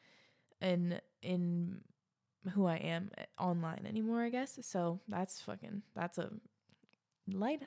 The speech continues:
light bulb, ding, ding, ding, aha moment. But I think it's really good that I realized that, because now I know how to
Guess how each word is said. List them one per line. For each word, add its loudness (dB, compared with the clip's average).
light 0
bulb, 4
ding, -4
ding, -6
ding, -6
aha 2
moment. 0
But 2
I 2
think 0
it's 0
really 4
good 4
that 4
I 4
realized 4
that, 4
because 2
now 4
I 2
know 4
how 0
to 0